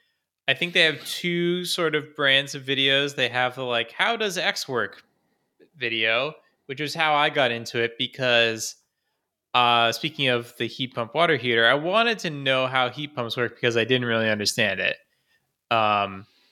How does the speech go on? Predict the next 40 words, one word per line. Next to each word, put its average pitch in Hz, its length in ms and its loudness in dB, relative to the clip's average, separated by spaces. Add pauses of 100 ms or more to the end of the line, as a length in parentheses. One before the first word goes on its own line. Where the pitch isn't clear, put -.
(880)
and 120 380 2 (160)
it's, 135 260 -6 (340)
it 156 200 0
is 185 280 4
very 147 220 6
simple. 131 440 0
You 139 80 0
just 139 180 -2
need 160 120 -2
to 147 100 4
understand 139 380 2
a 120 40 0
few 147 240 -2
laws 127 280 4
of 117 80 -8
physics 117 420 -4
that 113 140 2
I 120 140 2
had 120 140 -2
forgotten. 110 680 -4 (400)
The 123 60 -10
T 143 160 -4
L 120 120 2
D 117 180 -2
R 110 220 4
is, 104 420 -2 (760)
uh, 110 320 0 (200)
hot - 340 -2
things 139 240 -2
want 123 200 -4
to 131 100 -10
move 123 240 -4
to 135 100 -6
where 120 120 2
the 117 80 -4
cold 131 360 2
is, 107 340 0
and 123 240 -6
cold 135 340 0
things, 113 540 0